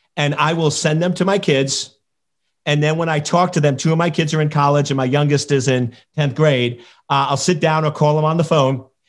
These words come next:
and I'll tell them about what happened. And I'll be like, "Just so you know, this is what happened. And I'm just curious, what lesson did you take away from that?"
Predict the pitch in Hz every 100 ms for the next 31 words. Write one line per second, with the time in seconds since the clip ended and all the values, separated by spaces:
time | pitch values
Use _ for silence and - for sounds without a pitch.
0 | _ 151 151 147 147 180 185 180 156 143
1 | 139 131 123 120 113 - _ _ _ _
2 | _ 143 147 147 143 - - - 113 170
3 | 160 - 185 220 220 151 147 156 - _
4 | _ _ _ 117 143 147 185 180 196 180
5 | 175 156 151 131 - _ _ _ _ -
6 | 151 170 190 190 - 185 170 123 101 -
7 | - _ _ _ - 127 202 185 180 185
8 | 170 151 143 143 147 139 135 131 120 113
9 | 107 -